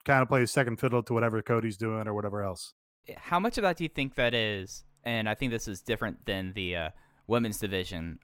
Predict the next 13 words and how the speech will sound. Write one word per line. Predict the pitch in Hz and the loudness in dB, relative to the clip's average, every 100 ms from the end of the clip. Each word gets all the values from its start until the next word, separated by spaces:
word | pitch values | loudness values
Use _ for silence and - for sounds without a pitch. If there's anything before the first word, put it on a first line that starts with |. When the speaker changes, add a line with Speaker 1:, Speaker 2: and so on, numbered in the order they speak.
| - | -6
Speaker 2:
uh, | 85 - | -4 -2
overall | 113 101 98 | 0 2 2
dialogue, | 87 98 90 92 | 2 0 0 -2
how | 139 | -2
much | 165 | -2
do | 202 | -2
you | 175 | -2
think | 147 | -2
it | 147 123 | 2 4
is | 117 120 | 2 0
that | - 107 95 90 - - _ _ _ - | 2 2 2 0 -8 -20 _ _ _ 0
they | 120 101 | 2 2
have | 101 101 98 98 | 4 4 4 2